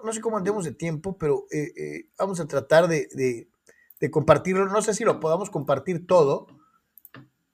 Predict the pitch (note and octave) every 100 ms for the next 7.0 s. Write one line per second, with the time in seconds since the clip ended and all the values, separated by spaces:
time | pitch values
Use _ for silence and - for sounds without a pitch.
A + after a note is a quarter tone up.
0 | - E3 D#3+ D#3 D#3 D#3 - D#3+ D3 -
1 | - D3+ D3 D3 D3 D3 E3+ F3+ D#3 C#3
2 | - C3+ C3+ D#3+ F3 C#3+ C3 C3 - D3
3 | D3+ - - B2 B2+ B2 - D3+ D3 C3
4 | A2 C#3 F3+ - _ - - - _ _
5 | F3+ C4+ B3 E3 A3+ G#3 A#3+ G3+ - D#3+
6 | D3+ D#3 D3 D3+ D3+ D#3+ D#3 D#3+ C#3+